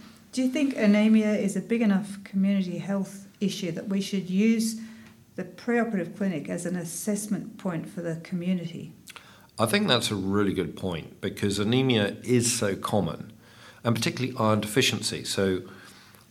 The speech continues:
Speaker 2: iron deficiency is actually the disease that causes the symptoms. Anemia is just one of the effects. The underlying cause is the iron deficiency.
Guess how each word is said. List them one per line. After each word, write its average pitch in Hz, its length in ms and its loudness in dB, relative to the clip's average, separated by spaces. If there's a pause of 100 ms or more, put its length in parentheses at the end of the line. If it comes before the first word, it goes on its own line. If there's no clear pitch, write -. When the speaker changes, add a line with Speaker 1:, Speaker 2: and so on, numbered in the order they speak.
Speaker 2:
iron 156 220 8
deficiency 120 720 0
is - 160 -8
actually 101 400 -2
the 87 120 -4
disease 90 580 -4
that - 180 -8
causes 92 420 -4
the - 80 -8
symptoms. - 640 -4 (340)
Anemia 120 460 2
is - 140 -8
just - 460 -4 (220)
one 92 220 -6
of 82 140 -8
the 82 100 -6
effects. - 800 -4 (340)
The 87 240 -6 (100)
underlying 101 600 2
cause 85 480 -2
is 80 100 -10
the 87 100 -8
iron 76 180 -8
deficiency. 78 640 -6